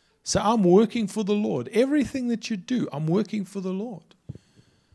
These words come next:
I'm working for Jesus here. Doesn't matter what you do. You might be, now you've got to make a, you've got to make a living. But you go out there and you work, but you're not working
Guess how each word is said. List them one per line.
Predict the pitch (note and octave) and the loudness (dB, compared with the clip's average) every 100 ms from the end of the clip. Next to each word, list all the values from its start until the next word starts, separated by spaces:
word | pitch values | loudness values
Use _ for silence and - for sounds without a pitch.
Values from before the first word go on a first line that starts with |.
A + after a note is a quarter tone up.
| _ C3+ | _ -6
I'm | C#3+ | 0
working | C3+ A#3+ - A#3 | 4 4 4 -4
for | - F#3+ | -2 -4
Jesus | C#3+ A#3+ A#3 D#3 B2+ | 0 0 0 -2 -8
here. | - G2+ - _ _ _ _ | -10 -14 -20 _ _ _ _
Doesn't | D#3+ F3+ A#3+ | -4 -2 0
matter | B3 A#3 | 2 2
what | A#3 B3+ - | 2 0 -2
you | |
do. | F3 A2+ - - - | -8 -12 -14 -20 -4
You | D#3+ | 2
might | G3+ A#3+ A3 | 4 2 2
be, | A#3+ | -2
now | A3+ F#3+ | 2 2
you've | F#3+ A3+ | 2 2
got | C4 | 4
to | B3 | 4
make | A#3 A#3+ A#3 - | 4 0 -2 -8
a, | F3 | -8
you've | - G#3+ | -2 0
got | A#3 A#3+ | 2 0
to | |
make | A3 A3+ | 2 0
a | A3 | 0
living. | A3+ A3 B2 - - - - | 0 0 -4 -8 -20 -20 -6
But | C3 | 0
you | |
go | A#2+ | 8
out | G3 A#3 A#3 - | 8 8 2 2
there | A#3 | 0
and | G#3+ | 0
you | F#3+ | 0
work, | F#3 A3+ - | 0 -2 -2
but | - - | -6 -4
you're | F3 | -2
not | B3 G3 | -2 -4
working | E3+ A#3 - C#3+ E3+ | -4 -4 -4 -10 -10